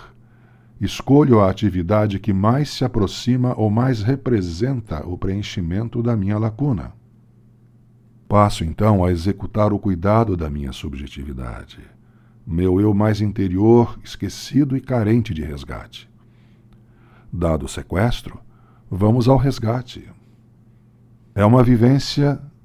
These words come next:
sobre o tempo do tipo Kairos. É qualitativa, é simbólica.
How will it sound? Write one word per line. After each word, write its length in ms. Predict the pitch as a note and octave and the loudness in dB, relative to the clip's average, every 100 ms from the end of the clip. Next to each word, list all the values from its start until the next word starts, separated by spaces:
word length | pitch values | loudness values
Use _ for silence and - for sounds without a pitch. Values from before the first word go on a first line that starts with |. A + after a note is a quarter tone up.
| _ | _
sobre 400 | - - B2 G#2+ | -14 2 4 4
o 60 | F#2+ | 2
tempo 380 | - A#2 A#2 | 0 2 2
do 100 | G#2+ | 0
tipo 380 | G2+ - A2+ A2 | -2 -4 -4 -4
Kairos. 760 | G#2+ B2+ A#2 G#2 G2 - - - - - _ _ _ _ | -2 0 4 4 2 -4 -12 -16 -20 -20 _ _ _ _
É 60 | - | -8
qualitativa, 1000 | - A2+ G2+ G#2 F#2+ - A#2+ G2+ E2 D#2 | 0 2 4 2 -2 4 6 6 0 -6
é 60 | - | -8
simbólica. 920 | - G#2+ F2 G#2 G#2 - - - - | -4 -2 2 4 4 2 -8 -14 -16